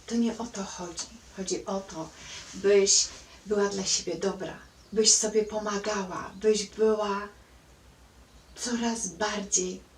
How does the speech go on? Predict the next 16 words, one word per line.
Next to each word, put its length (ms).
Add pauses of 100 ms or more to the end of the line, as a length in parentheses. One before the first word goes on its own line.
zadbana 720
przez 280
samą 440
siebie. 400 (1120)
I 180
teraz 380 (300)
pozycja 560
numer 320 (120)
trzy. 440 (640)
Do 180
tego 600 (200)
ćwiczenia 760
potrzebujesz 880
sznurek 680
bądź 320
tasiemkę 880